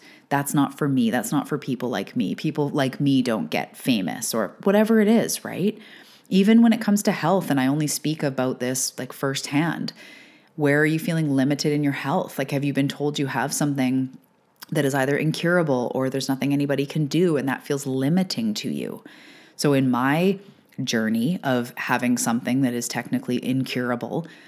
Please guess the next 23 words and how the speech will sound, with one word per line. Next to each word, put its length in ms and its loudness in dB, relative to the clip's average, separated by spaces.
I 100 2
tell 240 0
myself 480 -2
all 240 0
the 160 -4
time, 580 -2
"There 180 2
are 160 0
lots 320 -2
of 80 -2
things 260 0
I 100 -4
can 180 -6
do, 180 -2
and 100 -4
I'm 120 -2
discovering 640 -2
them. 240 -8
Extra 480 -6
rest, 580 0
magnesium, 920 2
exercise, 760 -2
yoga, 600 0